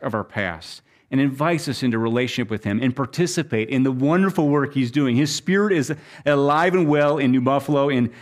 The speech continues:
in Converge Community Church, and he's working good things, doing good things, and he invites us to participate.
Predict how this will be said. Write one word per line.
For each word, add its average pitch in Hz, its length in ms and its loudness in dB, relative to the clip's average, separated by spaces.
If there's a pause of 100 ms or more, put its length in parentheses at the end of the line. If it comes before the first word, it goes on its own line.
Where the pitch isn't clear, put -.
(120)
in 123 200 0
Converge 143 460 0
Community 143 300 0
Church, 131 240 -2
and 131 80 2
he's 131 160 2
working 131 680 0
good 139 360 0
things, 123 260 0
doing 143 380 2
good 135 180 0
things, 127 240 0
and 120 80 0
he 120 60 2
invites 131 520 0
us 107 260 -4
to - 100 -6
participate. 110 640 -8